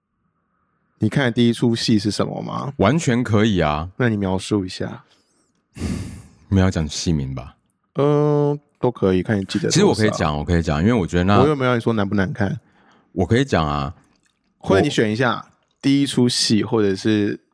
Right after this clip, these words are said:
Speaker 1: 让你产生的那个，“我觉得我好像想要做剧场欸”，那个裂缝开始打开的那一出戏这样子。
Speaker 2: 那一出戏哦。
Speaker 1: 看你要选哪一个讲。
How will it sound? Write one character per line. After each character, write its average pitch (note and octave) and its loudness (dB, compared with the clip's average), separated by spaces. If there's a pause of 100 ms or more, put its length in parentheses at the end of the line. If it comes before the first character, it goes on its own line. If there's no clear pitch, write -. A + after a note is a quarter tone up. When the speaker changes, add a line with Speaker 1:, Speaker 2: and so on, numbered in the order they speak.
Speaker 1:
让 D#3+ -2
你 G2+ -4 (120)
产 G2+ -2
生 B2 0
的 A#2 2
那 G#2+ 0
个 G#2 -2 (1000)
，“我 G2+ 0 (240)
觉 G#2 0
得 C3 0
我 G#2 -2
好 F#2 -4
像 A2 -2 (220)
想 - -6
要 G#2 0
做 A#2+ -2
剧 - -4
场 F#2+ -4
欸”， F2 -6
那 A#2+ -6
个 A#2+ -2
裂 B2 2
缝 A#2 -2
开 G#2+ 0
始 G#2+ 0
打 F#2+ -6
开 G2 -4
的 G2 -2
那 F#2 -4
一 F#2+ -2
出 G2+ -6
戏 G2+ -6
这 - -12
样 - -14
子。 - -12 (300)
Speaker 2:
那 B2+ 2
一 A#2 0
出 G#2 -6
戏 D#2+ -2
哦。 - -14 (240)
Speaker 1:
看 A2 -2
你 G#2 -2
要 G2 0
选 G2 -6
哪 - -10
一 - -12
个 - -12
讲。 - -12